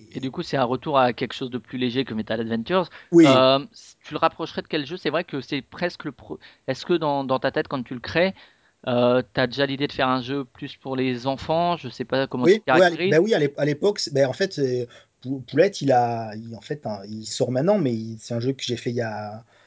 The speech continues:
Speaker 2: il y a cinq ans à peu près. Ouais, quatre, cinq ans à peu près. Et en fait, oui, c'était un jeu pour jouer avec, euh, avec ma fille qui avait, euh, six ans à l'époque et, euh, et on s'amusait bien, quoi.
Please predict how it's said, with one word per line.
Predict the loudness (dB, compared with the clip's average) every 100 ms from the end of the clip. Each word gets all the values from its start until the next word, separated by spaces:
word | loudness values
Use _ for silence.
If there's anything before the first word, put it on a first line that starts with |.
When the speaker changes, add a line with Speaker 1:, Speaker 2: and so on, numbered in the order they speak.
| _ _ -16
Speaker 2:
il |
y | -10
a |
cinq | -4 -2
ans | 0 0
à |
peu | -2
près. | -2 -2 -2
Ouais, | -8 -8
quatre, | -6 -6
cinq | -4 -2
ans | -2
à | -2
peu | -6
près. | -4 -6 -4
Et | -6
en | 0
fait, | 2 4
oui, | 4 0
c'était | -2 -4
un | 0
jeu | 2
pour | 0 -4
jouer | 0 4 4
avec, | 2 -8 -14
euh, | -16 -16 -18 -16
avec | -12 -10
ma | -8
fille | -6 -8
qui | -8 -14
avait, | -10 -10 -10
euh, | -14 -18 -18 -18 -20 -20 -20
six | -14 -8 -4
ans | -2
à |
l'époque | -2 2 2 2 -2
et, | -4 -6
euh, | -14
et | -18 -20 _ _
on | -16
s'amusait | -10 -6 -4
bien, | -4 -6
quoi. | -8